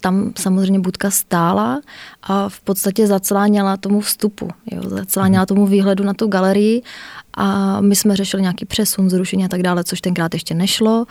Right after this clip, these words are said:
Speaker 1: a, eh, nakonec nás napadlo, že z toho uděláme přednost a uděláme z toho ten artefakt, tak jsme oslovili Maxima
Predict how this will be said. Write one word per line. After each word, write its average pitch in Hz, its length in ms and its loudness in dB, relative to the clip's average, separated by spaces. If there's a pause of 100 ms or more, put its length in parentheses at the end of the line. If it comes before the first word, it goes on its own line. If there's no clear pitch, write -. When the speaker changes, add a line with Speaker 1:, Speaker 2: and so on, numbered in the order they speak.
(560)
Speaker 1:
a, 180 420 0 (440)
eh, 196 40 0 (380)
nakonec 190 760 2
nás 196 240 2
napadlo, 190 540 2
že 190 140 -2
z - 100 -2
toho 190 260 -2
uděláme 190 460 0
přednost 202 560 0
a 208 80 -2
uděláme 190 320 0
z 190 60 -4
toho 196 180 -4
ten 202 180 -2
artefakt, 214 480 -4
tak 214 160 -6
jsme 196 120 -2
oslovili 196 340 -2
Maxima 202 640 0